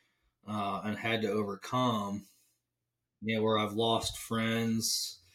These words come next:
uh, personally suffered for years because of it, you know, or for something that I don't even really believe in anymore, you know. We went to Iraq on some false pre-,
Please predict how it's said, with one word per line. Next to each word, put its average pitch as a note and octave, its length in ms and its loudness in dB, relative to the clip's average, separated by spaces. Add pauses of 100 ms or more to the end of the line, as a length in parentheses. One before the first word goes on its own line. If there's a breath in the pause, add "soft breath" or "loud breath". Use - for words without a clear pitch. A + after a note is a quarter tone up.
(640 soft breath)
uh, G2+ 440 -4
personally A2 720 0
suffered G#2 600 -2
for F#2+ 180 -8
years A2+ 840 0
because A2 380 -2
of G#2+ 120 0
it, G#2+ 300 -2 (680 loud breath)
you G#2+ 220 -2
know, G#2 480 -4 (1080 loud breath)
or G2+ 520 -4 (280)
for C3+ 200 0
something C3+ 360 0
that A#2+ 80 4
I A2+ 120 2
don't G#2+ 460 0
even G#2+ 220 -2
really F#2 180 -10
believe - 340 -14
in - 60 -14
anymore, - 600 -20 (140)
you G2+ 160 -8
know. F#2 140 -4 (680 loud breath)
We A#2+ 140 2
went B2 220 2
to C3 80 2
Iraq A2 540 4
on G2+ 280 -2
some G#2+ 200 0
false - 440 -2 (240)
pre-, - 280 -4